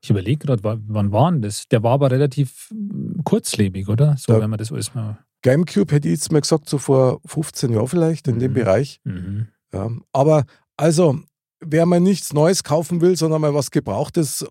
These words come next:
Speaker 2: äh, mit ein bisschen Retro-Style, kauft euch ein Gamecube mit Mario Kart Double Dash. Das ist einfach nur legendär zum Spielen. Das macht richtig Spaß.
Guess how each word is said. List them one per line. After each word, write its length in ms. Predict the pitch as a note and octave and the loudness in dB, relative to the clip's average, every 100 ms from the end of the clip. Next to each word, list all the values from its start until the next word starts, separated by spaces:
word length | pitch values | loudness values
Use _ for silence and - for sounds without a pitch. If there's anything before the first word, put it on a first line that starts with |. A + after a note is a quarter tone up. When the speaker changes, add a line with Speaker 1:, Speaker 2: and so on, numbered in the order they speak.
| - | -2
Speaker 2:
äh, 280 | C3 B2 C3+ | 2 4 2
mit 480 | D3 C3+ C#3 C3 - | -4 -12 -6 -6 -6
ein 40 | - | -4
bisschen 200 | C#3+ B2+ | 0 2
Retro-Style, 800 | B2 D3 - C#3 - A2+ A#2+ C3+ - _ _ _ _ _ _ _ | 0 0 -2 -2 2 4 4 2 -2 _ _ _ _ _ _ _
kauft 300 | A#2 B2 - | -2 0 0
euch 100 | C3+ | 2
ein 140 | A#2 A2+ | 2 2
Gamecube 520 | G#2 A#2+ - A#2+ A2 | 0 0 0 0 2
mit 240 | A2+ G#2+ - | 0 0 -2
Mario 340 | G2+ A2 A2+ | 0 2 2
Kart 260 | - G#2 - | 0 -2 0
Double 240 | G2 A2+ | 0 0
Dash. 240 | G#2+ G#2+ - | 0 -2 -4
Das 200 | G#2 C3 | -4 -4
ist 180 | A2 | -6
einfach 420 | - G#2 G2+ F#2+ - | -2 -2 0 -4 -8
nur 220 | D#3+ A#2 | 0 2
legendär 420 | G#2 A2 G#2+ G#2 F#2+ | 2 2 2 0 -2
zum 180 | G#2+ | -6
Spielen. 300 | - - G#2 | -8 -4 -2
Das 120 | G2 F#2 | -2 -4
macht 320 | G2+ - C#3+ | -6 -6 -6
richtig 280 | A#2 - - | -6 -8 -8
Spaß. 400 | - G2 - | -6 -6 -8